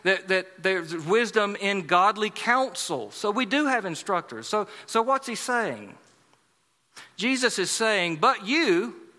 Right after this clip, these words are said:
talking to his true spiritual leaders and those listening,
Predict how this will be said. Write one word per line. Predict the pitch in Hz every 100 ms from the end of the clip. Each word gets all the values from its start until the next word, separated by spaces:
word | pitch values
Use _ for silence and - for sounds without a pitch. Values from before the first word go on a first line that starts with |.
| -
talking | 139 151 143
to | 170
his | 156 - - _ _ -
true | 196 196
spiritual | - 156 147 135
leaders | 127 113 151 185 - - _ _ _ _ _ _ _ _ _ _
and | 120
those | 117 151 160
listening, | 175 190 160 113 113 139